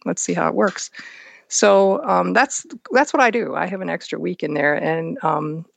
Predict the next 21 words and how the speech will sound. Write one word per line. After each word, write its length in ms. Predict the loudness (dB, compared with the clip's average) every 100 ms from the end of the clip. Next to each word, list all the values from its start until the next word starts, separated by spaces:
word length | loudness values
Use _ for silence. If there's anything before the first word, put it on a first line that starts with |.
| -2
and 180 | 0 2
it, 120 | 2
I've 180 | 2 -2
stayed 260 | 0 0 0
stable 420 | 2 2 4 0
from, 640 | -2 0 0 0 -2 -6 -8 _
for 140 | 0 2
a 60 |
year. 200 | 2 -2 -6 _ _ _ -20 -20 -20 -8 -2
Uh, 340 | 0 2 0 2
there's 240 | 2 2
been 180 | 0 2
no 160 | 2
growth 340 | 4 2 2 2
at 60 |
all 340 | 2 4 2 -2 -8
on 380 | -4 -2 -2 -4 -4
any 200 | -2 0
of 80 | 0
my 140 | 0 -2
scans. 640 | -2 -2 -2 -2 -4 -6